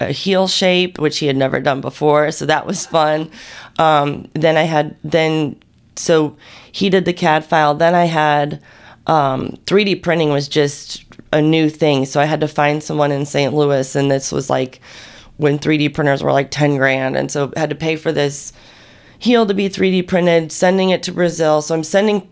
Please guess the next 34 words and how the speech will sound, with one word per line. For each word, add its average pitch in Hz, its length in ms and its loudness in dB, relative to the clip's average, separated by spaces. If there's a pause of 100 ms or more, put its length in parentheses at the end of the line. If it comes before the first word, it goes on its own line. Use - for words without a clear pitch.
I'm 170 140 0
having 214 260 0
parts 180 300 -2
made 170 200 0
here, 151 320 -2
sending 160 360 0
it 156 140 -2
there. 143 180 0
We're 143 180 -4 (480)
going 175 300 2
back 156 180 0
and 156 140 -6
forth 147 340 -2
just 143 160 -6
with 139 160 -4
FedEx, 135 500 -2
which - 320 -4 (1080)
in 208 100 4
hindsight, 208 360 2
that 175 100 2
was 170 80 -2
a 165 60 0
lot 151 160 0
cheaper 175 320 -2
than, 143 260 0
you 165 140 -2
know, 147 80 2
going 147 240 0
to 139 40 -2
Portugal 139 520 -4
for 131 180 -6
nine 101 220 -4
days. 90 260 -6
So 143 300 -2